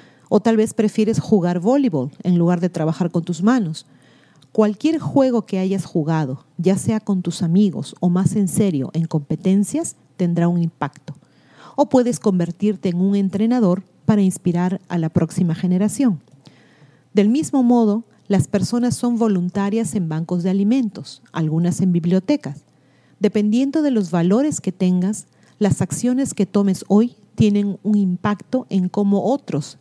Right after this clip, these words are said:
te recordarán más tarde. Finalmente, considera tus relaciones. Después de todo,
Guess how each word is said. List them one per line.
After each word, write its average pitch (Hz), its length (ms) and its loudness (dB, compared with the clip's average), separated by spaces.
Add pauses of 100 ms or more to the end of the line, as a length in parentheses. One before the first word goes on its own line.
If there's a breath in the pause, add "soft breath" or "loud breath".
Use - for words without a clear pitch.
(140)
te 190 80 -4
recordarán 160 600 -2
más 160 180 -6
tarde. 139 380 -8 (640 soft breath)
Finalmente, 233 760 2
considera 202 600 0
tus 202 200 -2
relaciones. 160 800 -2 (180)
Después 175 400 0
de 185 100 -2
todo, 208 400 2